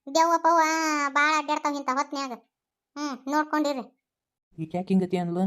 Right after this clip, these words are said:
Speaker 2: ಇವ್ರ್ ತಂಗಿ ದೆವ್ವ ಹಾಕಿದ್ದಕ್ಕೆ ಈಗ ಏನಾರು ಗೊತ್ತೈತಿ ಏನ್ ಮತ್ತ? ಅದಕ್ಕೆ ಹಿಂಗತಿ ಅಂದ್ಲು ಏನ? ಏನ ಹೇಳಾಕ್ ಆಗಂಗಿಲ್ಲ. ಹೊಳ್ ಹುಡ್ಕೊಂಬರ್ಲೇನ? ಹೊಳ್ ಹೋಗ್ಲೇನ ಅಮ್ಮಾರ್ ಮನೆಗೆ? ಹೋದ್ರ ಅದು ಕೈ ಹಾಕೊಳೋದು ಸಿಕ್ಕಿದ್ರ ಸಿಗ್ತತಿ. ಹೋಗ್ಬರ್ಲ್ಯಾ? ಅಯ್ಯೋ ಬ್ಯಾಡಪ್ಪ, ಹೋದ್ನಿ ಅಂದ್ರ, ಆಮ್ ಎದ್ಲ ಅಂದ್ರ,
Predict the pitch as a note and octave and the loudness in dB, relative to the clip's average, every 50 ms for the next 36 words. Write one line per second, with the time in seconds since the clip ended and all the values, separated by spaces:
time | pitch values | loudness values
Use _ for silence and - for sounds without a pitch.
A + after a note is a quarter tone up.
0 | G3 - - _ _ _ _ _ _ _ _ _ _ _ - D#3+ D#3 D#3 - F3+ | -2 -4 -10 _ _ _ _ _ _ _ _ _ _ _ -4 -4 -4 0 2 4
1 | F#3+ F3+ D#3+ E3 E3 F3 F3 E3+ F3+ E3 F3 E3+ E3+ D#3+ D#3+ D#3+ F3 E3+ D#3+ D#3 | 4 4 4 2 0 0 0 -2 -4 -6 -6 -4 -4 -2 -2 -2 -2 -2 -2 -4
2 | D#3 - F3+ F3 D3+ C3 D3+ F#3 G#3 G3+ D#3+ C#3 - _ _ _ _ _ - D3+ | -2 -2 -2 -2 -2 -2 -2 -4 -4 -6 -8 -10 -10 _ _ _ _ _ -8 -6
3 | D#3 F3 - F3+ F3 E3 E3 F#3 F3 F3 F3+ E3 C#3 D3+ G3+ C4 B3+ - _ _ | -4 -4 -2 -2 -2 -2 0 0 -2 -2 -2 -2 -2 -2 -2 -4 -6 -10 _ _
4 | _ _ _ _ _ _ _ _ _ _ _ _ _ C3+ C3+ C#3+ D#3+ D3+ C#3 C#3+ | _ _ _ _ _ _ _ _ _ _ _ _ _ -10 -8 -6 -6 -4 -6 -6
5 | D3+ - C#3+ C#3+ C#3+ D3 D3+ D3+ D3+ D3 D3 F#3+ _ _ _ _ _ _ _ _ | -6 -6 -8 -8 -8 -6 -8 -8 -8 -10 -12 -14 _ _ _ _ _ _ _ _
6 | _ _ _ _ _ _ - E3 F#3 F#3 - - F#3 - F#3+ F#3 F#3 F#3 F3+ D#3+ | _ _ _ _ _ _ -6 -2 -2 -2 0 0 -2 0 0 0 0 0 -2 -4
7 | D3 E3+ G3 F#3+ - _ _ _ _ _ - D#3 E3+ F3 D#3 F3+ F#3+ F3+ E3+ C#3+ | -4 -4 -6 -8 -10 _ _ _ _ _ -2 -2 0 0 0 0 0 0 -2 -4
8 | C3 C3+ D3+ E3 F#3 F3 E3+ F3+ F#3+ F#3 D#3 - _ _ _ _ _ _ _ _ | -6 -6 -4 -2 -2 -2 -2 -2 -4 -4 -6 -10 _ _ _ _ _ _ _ _
9 | _ _ - F3 E3+ D#3+ E3 D#3+ E3 E3 D#3+ D#3+ E3 E3 E3 E3 E3 E3+ E3 - | _ _ -4 -2 -2 0 -2 -2 -2 0 0 0 0 -2 -4 -4 -2 -2 -2 -4
10 | E3 D#3+ - D#3 D#3 E3 E3 E3 D3+ D3 - D#3+ D#3 - C3+ - _ _ _ _ | -6 -8 -8 -6 -6 -6 -6 -6 -8 -8 -8 -10 -10 -10 -12 -14 _ _ _ _
11 | _ _ _ _ - D3 D#3+ D#3 E3 E3 D3 C#3 D#3 - - _ _ _ _ _ | _ _ _ _ -8 -6 -4 -4 -2 -4 -4 -6 -8 -10 -14 _ _ _ _ _
12 | _ _ _ _ _ - F#3+ F#3+ G3 F#3+ F#3+ F3+ E3 F3 F3 F3+ - F#3 F3+ - | _ _ _ _ _ -2 2 2 4 4 2 0 -2 -6 -6 -4 -4 -4 -4 -6
13 | _ _ _ _ _ _ _ _ - F3 F#3 F3+ F3+ F#3 F#3 F3+ F3 F3+ F#3 F3+ | _ _ _ _ _ _ _ _ -6 -4 -4 -2 -2 -2 -2 -2 -2 -4 -4 -2
14 | E3 E3+ F3+ F3+ F3+ F3 E3+ F3+ F3 F3 E3+ | -2 -2 -2 -2 -2 -2 -2 -4 -4 -4 -4